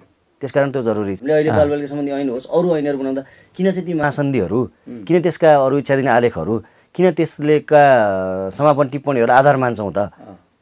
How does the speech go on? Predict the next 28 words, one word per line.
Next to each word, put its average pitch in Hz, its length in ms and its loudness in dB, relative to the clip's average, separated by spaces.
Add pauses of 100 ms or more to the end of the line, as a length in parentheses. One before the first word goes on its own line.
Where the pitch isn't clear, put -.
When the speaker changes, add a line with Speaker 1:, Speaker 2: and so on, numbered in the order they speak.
(320)
Speaker 1:
भने 143 160 0
त्यो 196 520 4
त 180 120 0
हाम्रो 139 380 4
त 135 60 -2
एउटा 143 320 2
स-, 120 160 -10
स्रोत 120 500 -4
सामग्री 143 420 0
नै 147 100 2
हो। 87 140 -4
Speaker 2:
उम्। 104 440 -14
Speaker 1:
त्यसले 165 220 6
त - 20 4
भोलि 120 220 4
हामीलाई 120 220 0
काम 127 200 -4
गर्न 123 120 -4
सजिलै 143 360 0
बनाउँछ। 90 360 -4
Speaker 2:
फेरि 143 280 -4
हाम्रो 147 240 -2
प्रतिबद्धता 160 800 -2
गरिएका 151 800 2
चाहिँ 143 200 -4
सामग्रीहरू 117 600 -4
हुन् 104 120 -10
तिनीहरू। 104 380 -12